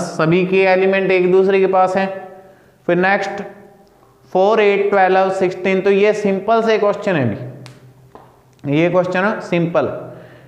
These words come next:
तो ये आप question खुद करो। Next पांचवा question,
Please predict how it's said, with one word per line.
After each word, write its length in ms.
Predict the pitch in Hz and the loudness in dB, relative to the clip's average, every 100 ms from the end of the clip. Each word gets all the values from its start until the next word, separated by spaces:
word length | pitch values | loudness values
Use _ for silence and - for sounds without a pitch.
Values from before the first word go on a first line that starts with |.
| - - - | -20 -18 -2
तो 80 | 165 | 0
ये 260 | 160 190 202 | 4 4 4
आप 280 | 185 185 | 2 0
question 440 | 185 175 - 180 196 - - | -2 -2 -2 -2 -4 -8 -4
खुद 180 | 170 165 | -2 0
करो। 220 | 180 175 175 - - - 151 | 2 2 -2 -10 -18 -14 -2
Next 560 | 160 175 196 196 208 | 0 2 0 -4 -4
पांचवा 340 | 185 185 190 202 | 0 0 2 0
question, 340 | 190 196 | 0 -2